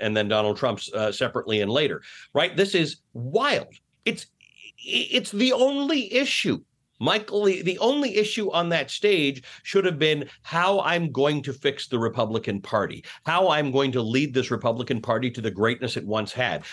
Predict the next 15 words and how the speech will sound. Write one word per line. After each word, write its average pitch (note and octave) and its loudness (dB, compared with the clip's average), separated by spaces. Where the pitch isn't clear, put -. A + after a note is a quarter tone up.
how E3 2
I'm D#3+ 2
going C#3 4
to B2+ 0
make B2 0
this A#2 -2
worthy A#2 2
of G#2+ -2
the G#2 0
title, A2 -2
the G2+ 2
Party B2+ 0
of F#2 -4
Lincoln, A2 -2
right? F#3+ 0